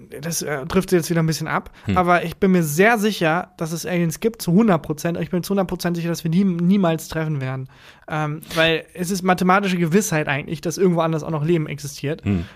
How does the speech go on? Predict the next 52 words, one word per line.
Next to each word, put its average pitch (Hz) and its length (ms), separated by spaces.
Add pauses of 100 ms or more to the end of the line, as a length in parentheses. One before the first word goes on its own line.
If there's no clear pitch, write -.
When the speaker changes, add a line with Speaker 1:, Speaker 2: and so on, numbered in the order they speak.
Speaker 1:
Und 180 180
gleichzeitig 175 600
sagt 170 320
die, 165 340
ähm, 156 320 (240)
Ausdehnung 175 440
des 160 100
Universums, 175 480
aber 165 160
es 156 80
ist 160 100
immer 214 320
unwahrscheinlicher 170 600
wird, 165 140
dass 160 120
wir 170 80
diese, 156 400 (160)
dieses 165 200
andere 160 200
Leben 165 300
treffen. 151 380
Speaker 2:
Ja, 107 180
also - 200
dann 160 100
Speaker 1:
Weil 156 40
Speaker 2:
gibt's 165 220
uns 101 100
nur 101 80
noch 92 140
zehn 90 260
Jahre. 90 460
Speaker 1:
Das 202 240
auch, 165 440
Speaker 2:
Das 175 120
Speaker 1:
das 185 140
Speaker 2:
find 180 100
Speaker 1:
auch. 143 220
Speaker 2:
ich - 120
Speaker 1:
Das 214 160
ist 240 60
aber 196 100
tatsächlich 196 360
ein 214 40
Faktor. 151 480 (180)
Weil 175 120
man 170 100
muss 202 220
Speaker 2:
Ja, 196 80 (180)
Speaker 1:
ja, 175 260
Speaker 2:
klar. 185 120
Speaker 1:
äh, - 20
man, 180 220